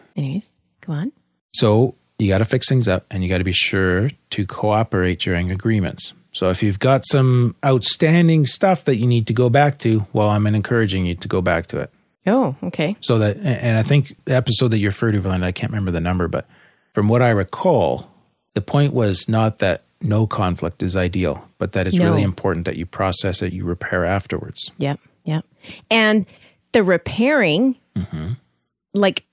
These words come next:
Speaker 1: how you act and build in your marriage before the conflict.
Speaker 2: Oh, yes, putting in buffers.
Speaker 1: Yeah,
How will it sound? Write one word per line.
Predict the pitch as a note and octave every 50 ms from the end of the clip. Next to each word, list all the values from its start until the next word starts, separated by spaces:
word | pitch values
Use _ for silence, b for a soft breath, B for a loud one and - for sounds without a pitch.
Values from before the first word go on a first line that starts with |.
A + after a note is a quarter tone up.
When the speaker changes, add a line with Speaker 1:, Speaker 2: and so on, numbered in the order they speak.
| _ -
Speaker 1:
how | - - G#3 A3 A#3 A#3+
you | B3 A3 A3 A3 - -
act | F#3 F3+ F#3 F#3+ - - - -
and | - F#3 F#3 D#3 -
build | - G3 F#3+ F#3+ G3+ F3+ F#3
in | F3+ F3+
your | E3+ E3+
marriage | E3+ E3 E3 E3 D#3+ - -
before | F3+ E3+ - - - - G3+ G#3 B3 C#4 C4
the | G3 F#3
conflict. | - F3 D3 C3 B2+ - A#2+ E2 - - - - _ _ _ _ _ -
Speaker 2:
Oh, | G2+
yes, | F#2+ F#2+ E2+ E2+ - - _ _
putting | - F#2+ F2 F2 F2
in | E2+ E2 E2 E2 F2 - _ _ _ _ -
buffers. | - E2+ - - - - - - _ _ -
Speaker 1:
Yeah, | F#3 G3+ G#3 F#3 D3+ B2